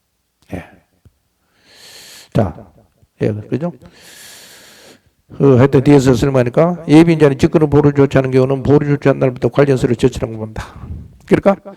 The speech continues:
예, 관련 서류가 전부 다 구비된 걸 본다. 맞죠?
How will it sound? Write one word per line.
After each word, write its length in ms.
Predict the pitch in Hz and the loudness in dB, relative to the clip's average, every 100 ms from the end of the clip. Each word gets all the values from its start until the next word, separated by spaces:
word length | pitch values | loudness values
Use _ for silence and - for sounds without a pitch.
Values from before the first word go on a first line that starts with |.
| _ - | _ -2
예, 120 | 156 131 | 0 2
관련 320 | 147 160 143 | 2 2 0
서류가 320 | 160 135 139 | -2 0 0
전부 160 | - 135 | -2 -4
다 0 | - | -2
구비된 440 | 117 127 127 127 | 0 2 2 0
걸 100 | 151 | -4
본다. 580 | 151 98 90 - - - _ _ _ _ _ - | -10 -12 -10 -12 -12 -20 _ _ _ _ _ -6
맞죠? 280 | 165 311 | -6 -6